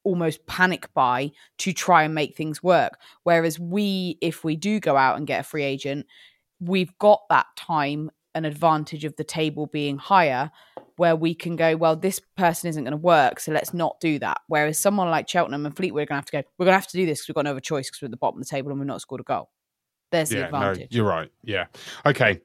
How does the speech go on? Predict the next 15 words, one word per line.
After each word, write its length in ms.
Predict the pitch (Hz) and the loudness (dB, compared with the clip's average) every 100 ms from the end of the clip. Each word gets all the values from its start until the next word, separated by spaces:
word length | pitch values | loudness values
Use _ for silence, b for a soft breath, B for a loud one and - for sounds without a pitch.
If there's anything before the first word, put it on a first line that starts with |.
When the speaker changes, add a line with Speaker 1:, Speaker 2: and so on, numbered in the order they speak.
| - | 4
Speaker 2:
right. 280 | 123 113 127 | 6 6 4
We'll 180 | 143 170 | 6 8
leave 280 | 185 185 160 | 8 8 6
it 200 | 120 123 | 4 4
there. 320 | 131 135 127 | 4 4 4
Um, 260 | 139 135 120 | 2 2 2
very, 280 | 143 147 127 | 4 4 4
very 220 | 120 107 | 4 4
quickly, 600 | - 131 - 110 101 107 B B B | 0 -2 0 0 2 0 B B B
uh, 200 | 110 113 117 | 4 4 4
N 140 | 123 | 2
T 120 | 123 | 4
F 60 | 107 | 0
C 180 | - 104 | 2 2
women 480 | 110 117 101 98 | 4 4 2 -4